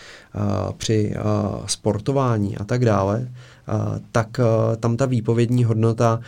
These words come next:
je poměrně nízká. Ale pakliže daný jedinec trpí pocity bušení srdce, palpitacemi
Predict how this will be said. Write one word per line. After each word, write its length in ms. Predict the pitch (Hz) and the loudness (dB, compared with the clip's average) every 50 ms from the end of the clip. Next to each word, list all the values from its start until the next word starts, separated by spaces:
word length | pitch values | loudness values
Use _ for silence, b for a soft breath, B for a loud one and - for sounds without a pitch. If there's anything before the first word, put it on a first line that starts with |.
| B B B B | B B B B
je 120 | 113 113 | 0 0
poměrně 540 | 113 117 110 110 110 113 113 113 113 117 113 | 2 2 2 2 2 2 2 2 2 2 2
nízká. 560 | 110 107 110 110 110 - - 104 104 110 110 - B B B B B B | 2 2 0 -2 -2 -4 -6 -8 -8 -8 -12 -16 B B B B B B
Ale 320 | B 104 110 113 113 - - - - - _ | B 2 4 4 4 2 0 -4 -10 -8 _
pakliže 720 | - 117 - - 170 185 180 151 120 104 101 104 117 156 165 - - - _ _ _ _ _ _ _ _ _ _ _ - | -2 -2 0 0 2 2 4 4 4 4 2 2 -2 -4 -8 -12 -16 -20 _ _ _ _ _ _ _ _ _ _ _ 2
daný 320 | 120 117 117 117 117 113 | 4 4 4 4 4 4
jedinec 640 | 113 117 120 147 165 165 131 110 110 110 - - - - - - | 2 2 4 6 6 6 6 4 4 0 -2 -8 -10 -14 -8 -2
trpí 560 | - 151 147 - 170 151 123 107 104 107 107 B B B B B B _ _ | -2 -2 0 0 -2 -2 0 0 -2 -4 -6 B B B B B B _ _
pocity 520 | - 123 120 - - 151 - 120 110 101 98 | -2 -2 0 0 0 0 0 2 0 0 0
bušení 460 | 107 104 104 - - 127 131 131 127 | -2 -4 -4 -2 0 0 2 2 0
srdce, 520 | 127 - - 160 - - 135 107 101 104 - - - _ _ | 0 -2 -4 -6 -2 0 0 0 0 -2 -6 -14 -20 _ _
palpitacemi 720 | - 107 104 104 - 131 185 143 123 127 - 120 110 104 | 0 0 0 0 -2 -2 -2 -2 0 0 0 0 0 0